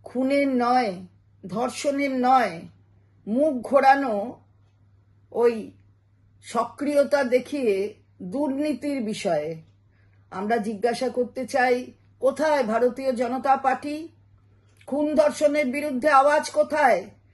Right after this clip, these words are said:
নির্যাতিতার এই নির্মম শিকার হওয়া একজন অপরাধী অথবা অনেক অপরাধীর হাতে, তার জন্য কোথায় সরব হওয়া? কোথায় বামপন্থীরা?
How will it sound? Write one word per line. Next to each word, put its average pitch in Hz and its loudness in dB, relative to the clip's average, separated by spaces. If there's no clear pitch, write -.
নির্যাতিতার 285 2
এই 294 0
নির্মম 277 -2
শিকার 330 2
হওয়া 233 4
একজন 240 -2
অপরাধী 277 2
অথবা 240 2
অনেক 240 0
অপরাধীর 233 0
হাতে, 196 -4
তার 226 -2
জন্য 254 0
কোথায় 254 -2
সরব 247 -2
হওয়া? 202 2
কোথায় 311 4
বামপন্থীরা? 302 0